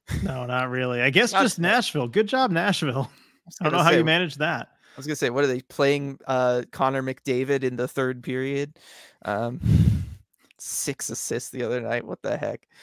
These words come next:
Speaker 2: That's
Speaker 1: How does that
Speaker 2: wild.
Speaker 1: happen? Um, let's see. Have to go three and one over the next four games. Can we do it, from Daniel? Uh, they can. I think, I think to, to have sustained success beyond just,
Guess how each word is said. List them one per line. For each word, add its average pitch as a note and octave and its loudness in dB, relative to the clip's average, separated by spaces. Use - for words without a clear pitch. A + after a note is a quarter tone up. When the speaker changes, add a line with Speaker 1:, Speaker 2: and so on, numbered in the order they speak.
Speaker 2:
That's - -4
Speaker 1:
How - -8
does G2 -6
that - -4
Speaker 2:
wild. - -6
Speaker 1:
happen? - -8
Um, C#3+ 10
let's D3 2
see. D#3 4
Have F3 10
to A3 0
go G3 8
three F3+ 2
and F#3 4
one E3+ 6
over E3+ 4
the D#3+ 0
next D#3+ 0
four D#3+ 4
games. D3 2
Can E3+ -2
we E3 -2
do C#3 -4
it, E3 0
from C3+ -8
Daniel? C3 -4
Uh, F3 -6
they E3 2
can. F#3+ -2
I D#3+ 6
think, F3+ 2
I D#3+ 4
think E3+ 0
to, F3+ -2
to - -6
have F3 6
sustained E3+ -4
success C#3 -2
beyond C#3+ 2
just, - -10